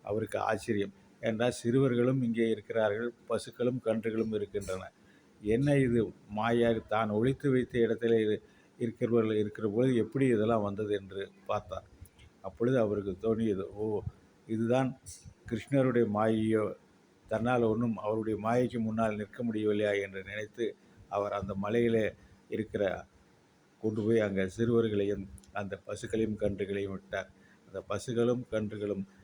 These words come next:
கீழே இறங்கி ஓடி வந்தன. கோபர்கள் எல்லாம் அதை பின்னாலே வந்து பார்க்க முடியவில்லை. அவ்வாறு வந்த சமயத்திலே அவர்களும் அந்த கிருஷ்ணருடன் சேர்ந்து கிருஷ்ணர் எதுவும்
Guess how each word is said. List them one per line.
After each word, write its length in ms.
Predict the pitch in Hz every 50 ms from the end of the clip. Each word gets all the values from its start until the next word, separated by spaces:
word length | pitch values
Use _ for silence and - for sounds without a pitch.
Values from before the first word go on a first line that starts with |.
| - - - - - - - - - - -
கீழே 320 | - 120 120 123 123 123 120
இறங்கி 340 | 113 107 107 110 113 113 98 95 101
ஓடி 280 | 110 120 131 135 131 123
வந்தன. 340 | 117 101 95 101 95 92 - - - -
கோபர்கள் 500 | - 117 120 123 120 123 127 127 120 113
எல்லாம் 300 | 113 110 110 117 120 113 107 - -
அதை 200 | - - 101 101 95
பின்னாலே 460 | - 117 113 120 123 120 117 117 113 110
வந்து 260 | 104 104 104 107 104 95 - -
பார்க்க 340 | 101 107 107 - - 110
முடியவில்லை. 460 | 101 104 95 98 98 95 92 95 98 - - - - _ - - - -
அவ்வாறு 400 | - 98 98 98 110 117 120 123 123
வந்த 260 | 110 110 107 110 113 110 107
சமயத்திலே 600 | - - 110 107 110 110 107 - 107 107 104 98 95 - - - - - - - - _ -
அவர்களும் 500 | 107 104 110 113 113 120 117 120 120 131 131 - - - _ - - - _ -
அந்த 200 | - 107 101 98 98
கிருஷ்ணருடன் 680 | 98 - 120 110 - - 131 127 120 113 117 110 101
சேர்ந்து 280 | - 117 110 110 127 143
கிருஷ்ணர் 440 | - - 123 107 - - 139 123 107
எதுவும் 400 | 107 107 113 120 127 139 143 143